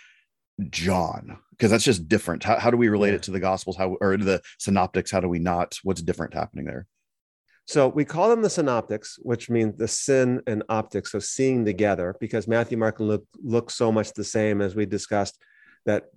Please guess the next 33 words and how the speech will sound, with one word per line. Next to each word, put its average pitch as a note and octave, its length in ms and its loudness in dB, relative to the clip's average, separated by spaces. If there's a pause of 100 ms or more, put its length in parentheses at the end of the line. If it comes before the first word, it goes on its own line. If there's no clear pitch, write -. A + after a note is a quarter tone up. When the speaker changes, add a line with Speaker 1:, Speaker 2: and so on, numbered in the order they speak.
(160)
Speaker 2:
essentially A2+ 420 0
Mark's G#2 380 0
the G#2+ 100 -4
template A2 440 -2
for G#2 120 -6
Matthew G#2 420 -2
and, F#2+ 200 -2
and F#2+ 220 -4
Luke, G#2+ 240 2
Speaker 1:
Mm-hmm. E2 160 -10 (360)
Speaker 2:
and A2+ 160 0
therefore A2+ 280 0
they A2 80 0
have A2 120 0
a G#2+ 40 0
lot G#2 220 2
of G#2+ 100 -6
things G2+ 240 -4
in F#2+ 100 -4
common. G#2 500 -4
John E3 260 4
is G#2 180 2
radically B2+ 680 0
different G#2+ 380 -4 (1000)
from A2+ 280 0
Matthew, A#2+ 300 2
Mark, A2+ 200 2
and A2+ 80 -2
Luke. - 100 -8
It's B2 120 -2
almost E3+ 280 2
as B2+ 100 -2
if, C3 260 4